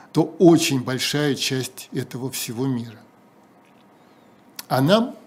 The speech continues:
не будет, нам, России, нашей стране,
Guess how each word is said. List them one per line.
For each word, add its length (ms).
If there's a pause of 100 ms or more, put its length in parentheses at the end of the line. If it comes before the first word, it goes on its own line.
не 120
будет, 540
нам, 340
России, 520 (500)
нашей 400
стране, 720